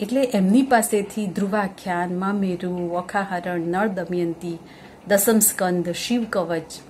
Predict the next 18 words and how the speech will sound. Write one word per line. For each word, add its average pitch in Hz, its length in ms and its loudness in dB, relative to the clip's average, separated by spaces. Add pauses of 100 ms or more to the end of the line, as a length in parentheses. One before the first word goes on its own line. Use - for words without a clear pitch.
(500)
અ, 185 300 2
જેવી 190 420 0 (100)
કૃતિઓ 196 540 -2 (140)
એ 202 140 -2
કંઠોપકંઠ 202 960 0 (280)
સાહિત્ય 185 580 0
એમણે 180 400 0 (360)
પાર્વતી 185 380 2
કુંવરે 180 380 -4
ગ્રહણ 196 420 -2
કરેલું. 156 460 -8 (680)
કહેવાનો 226 480 4
અર્થ 294 320 4
કે 320 260 2 (340)
પિતા 240 300 8
પાસેથી 269 420 4
પ્રગતિશીલ 254 680 2
શિક્ષણ 285 600 0